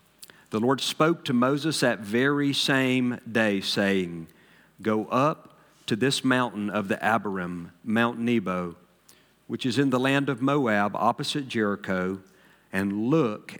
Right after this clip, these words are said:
at the land of Canaan, which I'm giving to the sons of Israel for a possession. Then die on the mountain where you ascend, and be gathered to your people, as Aaron your brother died on Mount Hor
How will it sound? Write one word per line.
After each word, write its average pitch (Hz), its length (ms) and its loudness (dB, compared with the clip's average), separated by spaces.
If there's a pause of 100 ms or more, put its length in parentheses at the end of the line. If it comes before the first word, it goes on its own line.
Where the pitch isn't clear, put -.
(120)
at 110 220 0
the 107 80 -2
land 117 380 0
of 120 100 -6
Canaan, 113 400 0
which 101 180 -4
I'm 104 220 0
giving 110 320 0
to 104 80 -4
the 98 140 -2
sons 113 360 -2
of 110 120 -4
Israel 95 340 -4
for 98 180 -6
a 92 60 -4
possession. 90 720 -4 (960)
Then 131 560 2
die 120 560 2
on 131 240 0
the 131 80 0
mountain 92 600 -2 (340)
where 107 140 2
you 113 220 -2
ascend, 92 640 -2 (460)
and 95 140 -2
be 110 100 2
gathered 143 760 -2
to 151 80 0
your 143 160 0
people, 101 420 -2
as 95 160 -2
Aaron 131 340 0
your 131 120 0
brother 123 320 0
died 113 440 2
on 107 240 -4
Mount 113 260 0
Hor 110 460 -2